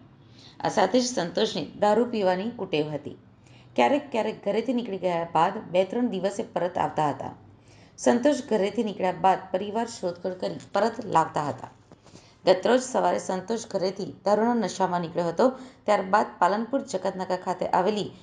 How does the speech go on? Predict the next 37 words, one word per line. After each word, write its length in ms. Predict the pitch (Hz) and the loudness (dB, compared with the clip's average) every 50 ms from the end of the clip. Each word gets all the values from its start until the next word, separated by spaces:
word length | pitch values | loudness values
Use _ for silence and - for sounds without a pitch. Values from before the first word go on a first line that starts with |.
| - - _ - | -20 -20 _ -2
સરોજી 460 | - 233 226 240 254 247 240 269 269 | 0 2 4 4 4 4 2 2 2
નાયડુ 500 | 262 226 175 160 165 170 185 185 247 254 | 2 2 2 2 0 0 0 0 0 0
શાક 400 | 247 - - 226 208 - - - | 0 0 0 0 0 0 0 0
માર્કેટની 480 | 214 185 185 - - 175 - 180 185 | 0 0 0 0 -6 -8 -6 -6 -6
સામે 360 | 180 180 - 185 185 202 196 - - - - - - _ - | -4 0 2 2 2 2 0 -4 -4 -8 -16 -20 -12 _ -4
મેટ્રોની 380 | 202 202 - - 240 247 269 | -4 -2 0 0 2 4 2
કામગીરી 480 | 262 - 226 185 175 170 165 185 175 185 | 2 2 0 0 0 -2 -4 -4 -4 -2
ચાલી 260 | 175 - 165 170 170 | 0 0 0 2 2
રહી 160 | 160 170 175 | 0 0 -2
છે, 140 | 175 - 262 | 0 -2 -2
ત્યાં 360 | 262 - 208 180 165 185 185 - | -2 -2 0 0 0 0 0 0
પહોંચ્યા 280 | - 185 185 - 165 156 | -2 -2 0 0 -2 -2
હતા. 280 | 143 - - - - - - - - - - - - _ _ - - - - - - - | -2 -4 -4 -6 -12 -16 -18 -20 -20 -20 -20 -20 -20 _ _ -20 -20 -20 -20 -8 -2 0
એક 120 | 175 175 170 | 0 0 2
દિવસ 300 | 156 214 220 226 302 285 - - | 2 4 6 6 6 4 4 2
થઈ 120 | 240 208 | 2 2
ગયો 120 | 190 202 | 2 2
હોવા 200 | 196 185 180 185 | 2 2 2 2
છતાં 400 | 185 - - 214 208 - 233 208 - - | 0 0 -2 -4 0 0 0 0 0 -2
પણ 140 | 170 170 | -4 -6
સંતોષ 500 | 165 160 - 190 185 180 226 240 233 240 | -4 -6 -6 -6 -4 -4 -4 -4 -4 -2
ઘરે 200 | - - 185 160 | -2 0 0 0
ન 80 | 160 170 | 0 0
આવતા 360 | 160 151 151 151 - 196 233 240 - - - - _ _ | 0 0 0 2 2 2 2 2 -2 -8 -20 -20 _ _
પરિવારજનોએ 680 | - 226 226 240 247 269 254 226 214 220 220 233 233 247 | 0 0 2 4 4 4 2 0 -2 -2 -2 0 0 0
શોધખોળ 600 | 247 240 - - 196 180 180 - - 175 170 208 | 0 0 0 -2 -2 -2 -2 -2 0 0 0 0
કરી 280 | 214 - 196 170 170 160 156 | 2 2 0 0 2 0 -2
હતી. 220 | 139 - 127 127 - - - _ _ _ _ - - - - _ - | -2 -2 -6 -12 -12 -16 -20 _ _ _ _ -20 -20 -20 -18 _ -2
તે 40 | 175 | 2
દરમિયાન 400 | 175 180 175 180 202 226 262 269 | 4 4 4 6 4 4 2 2
આજે 260 | - - 175 175 175 | 2 2 0 0 0
સવારે 300 | 175 - 180 180 190 175 | -2 -2 0 0 0 0
મેટ્રોની 500 | - - 165 190 190 - - 226 240 254 | 0 -2 -2 -4 -2 -2 -2 0 0 0
કામગીરી 440 | 247 247 208 175 175 170 165 175 185 | 0 2 0 0 0 0 -2 -4 -4
ચાલી 260 | 180 - 165 160 156 | -2 -2 -2 -2 -2
રહી 180 | 151 156 156 156 | -2 -4 -4 -4
છે, 220 | 156 - - 226 | -4 0 2 2